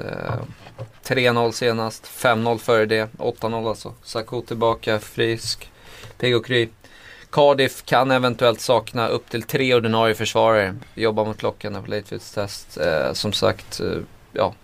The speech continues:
Drawn och bet, tvåan där till över två gånger pengarna tycker jag också är, eh, klockren. Sist ut för min del är Nottingham som jag då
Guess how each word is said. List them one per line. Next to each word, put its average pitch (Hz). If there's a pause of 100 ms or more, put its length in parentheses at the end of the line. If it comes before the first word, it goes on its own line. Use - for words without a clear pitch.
(380)
Drawn 143
och 131
bet, - (120)
tvåan 135
där 98
till 101
över 107
två 117
gånger 107
pengarna 104 (120)
tycker 110
jag 101
också 101
är, 101 (360)
eh, 73
klockren. 95 (1200)
Sist -
ut -
för -
min 147
del 127
är 123
Nottingham 123
som 117
jag 113
då 110